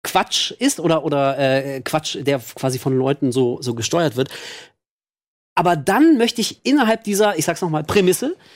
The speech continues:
dann möchte ich da aber auch die wirklich intelligenten Dekonstruktionen haben und nicht einfach nur so als übergestülpte Idee das quasi so hinstellen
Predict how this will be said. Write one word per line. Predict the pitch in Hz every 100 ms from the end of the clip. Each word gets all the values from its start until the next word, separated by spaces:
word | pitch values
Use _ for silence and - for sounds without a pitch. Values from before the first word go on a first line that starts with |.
| -
dann | 175
möchte | 190 196 180
ich | -
da | 226
aber | 208 143
auch | 139
die | - 143 131
wirklich | 233 151 -
intelligenten | 127 131 127 123 135
Dekonstruktionen | 123 127 117 107 - 113
haben | 117
und | 123
nicht | 269 -
einfach | 220 - 196
nur | 190 190 - -
so | -
als | 156 156 - _ _ -
übergestülpte | 214 294 240 208 - - 220 226 - 208 190 190 _ _ _ _ _ -
Idee | 170 131 156 180 285 381
das | 185 170
quasi | - 165
so | 160
hinstellen | 147 277 - 160 165